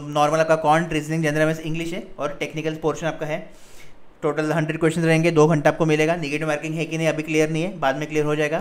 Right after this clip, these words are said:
Paper का language आपका English and Hindi होने वाला है, ठीक है। और सेक्शनल कट ऑफ नहीं है, मतलब ये जो section आपका, ये एक section है नॉन टेक्निकल और एक technical section है, ठीक है। तो इसका ओवरऑल कट ऑफ भी नहीं है और सेक्शनल कट ऑफ भी नहीं है, तो just आपको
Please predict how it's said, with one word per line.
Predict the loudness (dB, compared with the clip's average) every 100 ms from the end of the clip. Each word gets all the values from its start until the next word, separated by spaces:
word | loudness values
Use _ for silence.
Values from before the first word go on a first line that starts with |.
| -2
Paper | -2 0
का | 0
language | 0 0 -2
आपका | -2 -2 -4
English | -6 -4 -2
and | -2 -2
Hindi | -4 -2 0
होने | 2
वाला | 4 4
है, | 0 -2
ठीक | -4
है। | -4 -8 -14 0
और | 0
सेक्शनल | 2 -2 0 0
कट | 2 2
ऑफ | 2 2
नहीं | -2
है, | 0
मतलब | -2 0 0
ये | 2 0
जो | 0
section | -2 -2 -2
आपका, | -2 0
ये | 0 0
एक | -2
section | -4 -6 -4
है | -4 -2
नॉन | 0 2
टेक्निकल | 0 -4 -6
और | -2 -2
एक | -2
technical | -6 -8 -8 -8
section | -10 -8 -10
है, | -10 -16 -18 -10
ठीक | -4
है। | -4 -6 -16 -4
तो | -2
इसका | 0 -2 4 2 2 -10 -20 -18 -10 2
ओवरऑल | 6 8 8
कट | 6 4
ऑफ | 4
भी | 4
नहीं | 4 4
है | 4
और | 2
सेक्शनल | 0 -2 -2
कट | 0 0
ऑफ |
भी | 0 0
नहीं | -2 -2
है, |
तो | -6 -6 -4 -4 -6 -16 -6
just | -4 0
आपको | -2 0 -2